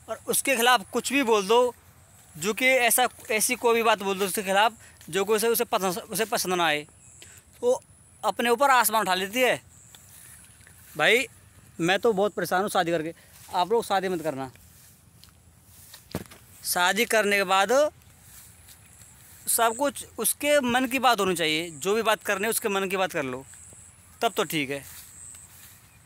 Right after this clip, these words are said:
और आज की बात ले लो, मैंने क्या बोला था?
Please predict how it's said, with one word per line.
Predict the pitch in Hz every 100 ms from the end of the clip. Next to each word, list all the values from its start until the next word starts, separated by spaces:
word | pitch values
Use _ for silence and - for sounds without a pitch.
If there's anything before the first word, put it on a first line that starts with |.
| - - - - -
और | 247 -
आज | 185 190 180
की | 202
बात | 202 196
ले | 190
लो, | 185 190 185 - - - - - - - - - - -
मैंने | 170 208 214
क्या | 202
बोला | 170 160
था? | 143